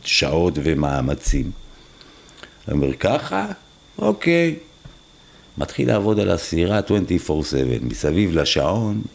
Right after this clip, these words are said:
לא עוצר, לא עוצר, לא עוצר, מתקתק, מתקתק, מתקתק, מתקתק. ומגיע לפינאלה,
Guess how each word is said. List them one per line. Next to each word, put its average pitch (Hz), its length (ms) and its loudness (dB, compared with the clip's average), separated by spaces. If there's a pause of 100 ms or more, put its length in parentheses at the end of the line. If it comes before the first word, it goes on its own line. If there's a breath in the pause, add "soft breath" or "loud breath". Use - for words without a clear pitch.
(160)
לא 104 180 4
עוצר, 160 400 2 (440)
לא 180 400 2
עוצר, 165 560 4
לא 143 220 6
עוצר, 135 500 2
מתקתק, 127 680 -2
מתקתק, 123 560 -4
מתקתק, - 540 -4
מתקתק. - 680 0 (1300 loud breath)
ומגיע 160 1700 2
לפינאלה, 127 1120 4